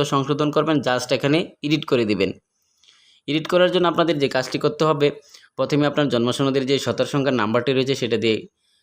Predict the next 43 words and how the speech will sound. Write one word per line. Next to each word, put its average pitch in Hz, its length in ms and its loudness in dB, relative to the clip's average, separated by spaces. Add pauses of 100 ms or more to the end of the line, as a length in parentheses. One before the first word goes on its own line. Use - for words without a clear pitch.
এবং 113 220 -4
জন্ম 113 260 0
তারিখ 139 280 2
দিয়ে 147 160 -2
ক্লিক 117 220 -4
করবেন। 139 220 0 (100)
ক্লিক 127 200 -6
করার 123 200 0
সাথে 123 180 0
সাথে 135 180 -4
এখানে 139 220 0
কী - 380 -10
কী - 140 -2
তথ্য 139 160 0 (240)
এডিট 135 240 -2
করতে 147 240 -6
পারবেন 156 240 -2
সেটা 120 260 -2 (180)
অপশনটি 131 400 -6
এখানে 101 260 -4
পেয়ে 101 180 0
যাবেন। - 180 -6 (720)
এখানে 151 300 0
তথ্য 143 260 0 (120)
এডিট 135 160 0
করতে 131 240 -2
পারবেন, 131 280 0 (100)
নিজের 131 280 0
নাম, 117 140 -2
পিতার 127 300 -2
নাম, 120 260 0
মাতার 113 320 -2
নাম, 110 100 0 (680)
বয়স 120 340 2 (220)
এবং 101 220 -2 (140)
ঠিকানা, 113 380 -2 (500)
এগুলো 139 240 0
তথ্য 135 320 -4
আপনি 135 200 -2
এখান 113 200 -4
থেকে 123 180 -6
পরিবর্তন 135 520 -2
করে 123 220 0